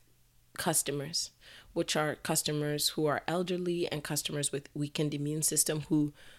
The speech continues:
cannot afford to be in the store when there's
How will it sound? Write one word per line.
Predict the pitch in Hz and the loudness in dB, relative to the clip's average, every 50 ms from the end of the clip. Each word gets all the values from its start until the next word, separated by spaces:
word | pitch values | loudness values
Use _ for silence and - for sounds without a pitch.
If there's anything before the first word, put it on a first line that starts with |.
| - - - - _ - - - - | -20 -20 -20 -20 _ -20 -20 -12 -8
cannot | - - - 185 160 160 160 156 156 147 - - - - - - - | -2 0 2 2 2 2 2 2 0 0 0 -2 -12 -20 -20 -10 -2
afford | - 160 147 - - 151 156 151 151 151 | -2 -2 -2 -2 0 0 2 2 2 2
to | - - - 147 | 0 0 0 0
be | 143 143 147 156 147 147 143 139 - - - | -6 -6 -6 -4 -2 -2 -2 -4 -6 -6 -2
in | - 160 165 175 185 | -2 0 0 0 -2
the | 180 170 | 0 2
store | 160 - - - 147 143 143 143 | 2 2 2 2 0 -2 -2 -2
when | 143 143 147 147 | -2 -2 -4 -2
there's | 147 147 143 143 147 - - | -4 -4 -4 -2 -2 -2 -2